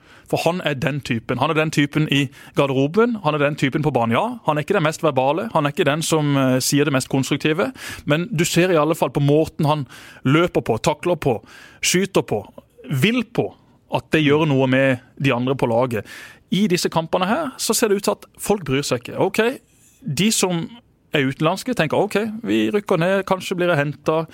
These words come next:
jeg har samme la-, lønna i Obos-ligaen, jeg har det egentlig ganske greit her, og de lokale ser helt paralysert ut, de også ser ikke ut til å bry seg, og det er det som skuffer meg mest. En ting er at man kan mislykkes,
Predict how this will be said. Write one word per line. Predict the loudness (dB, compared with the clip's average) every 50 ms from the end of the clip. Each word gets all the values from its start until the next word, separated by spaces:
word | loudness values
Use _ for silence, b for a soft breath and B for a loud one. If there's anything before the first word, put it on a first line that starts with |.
| B B B B B
jeg | -2 -2
har | 0 0
samme | 0 -2 -2 -2
la-, | -2 0 0 0 -2 -2 -2 -2 0 0
lønna | 0 2 2 2
i | 2 2
Obos-ligaen, | 2 2 0 0 0 0 0 0 0 0
jeg | 0
har | 0 0
det | -2
egentlig | -2 -2 0 0
ganske | 0 0 0 -2
greit | 0 0 0 -2 -2 0 0
her, | 0 0 -2 B B B B B
og | -2 0
de | 2
lokale | 2 2 2 2 2 2 2 2 2 0 -2 -2 -2
ser | -2 0
helt | 0 0 -2 -2
paralysert | -2 -2 0 0 0 0 0 0 0 0 0 -2 -4
ut, | -6 -4 -2
de | 0 2 2
også | 2 2 2 0 0 0 -2 B B B B B B B B
ser | -4 -2 -2 0
ikke | 0 0 0
ut | 0 0
til | -2 -2
å |
bry | 0 0 0 0
seg, | 0 0 0
og | 0
det | 0 2
er | 2 0
det | 0
som | 0 0 -2
skuffer | -2 0 0 -2 0 0 0
meg | 0 0 0
mest. | -2 -2 -4 -6 -8 -8 -4 -4
En | -4 -2 -2
ting | -2
er | 0 0
at |
man | 0 -2
kan | -2 0 0
mislykkes, | 0 0 0 0 0 0 0 2 2 2 2 0